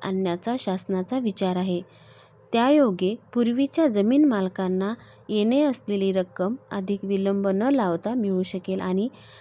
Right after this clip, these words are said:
त्याचबरोबर खरेदीदार कुळांना आपल्या जमिनीचे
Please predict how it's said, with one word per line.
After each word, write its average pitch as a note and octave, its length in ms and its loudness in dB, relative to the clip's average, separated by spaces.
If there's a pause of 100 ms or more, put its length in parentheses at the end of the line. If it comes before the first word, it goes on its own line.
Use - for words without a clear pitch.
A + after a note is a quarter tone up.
(180)
त्याचबरोबर C#4 760 4
खरेदीदार B3 580 2
कुळांना A3 560 -2
आपल्या G3+ 260 -2
जमिनीचे A3 680 0